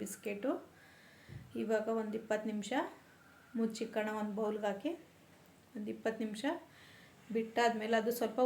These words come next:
ಉಬ್ಬಿರುತ್ತೆ, ತೋರಿಸ್ತೀನಿ ಅದು ಹೇಗೆ ಅಂತೇಳಿ. ನೋಡೋಣ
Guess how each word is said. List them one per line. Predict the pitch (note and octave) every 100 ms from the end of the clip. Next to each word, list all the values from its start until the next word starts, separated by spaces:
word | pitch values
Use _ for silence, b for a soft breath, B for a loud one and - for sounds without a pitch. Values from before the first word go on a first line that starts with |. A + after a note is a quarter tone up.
| A#3+
ಉಬ್ಬಿರುತ್ತೆ, | G3+ G3 B3 A#3 - G3+ -
ತೋರಿಸ್ತೀನಿ | A3+ G#3+ - G#3+ G#3+
ಅದು | G3+ A3 A3+
ಹೇಗೆ | G#3 G#3+
ಅಂತೇಳಿ. | G3+ G3 G3+ C4 - - - - - - - - - - - _ - - - B B B B -
ನೋಡೋಣ | A3 A3 A3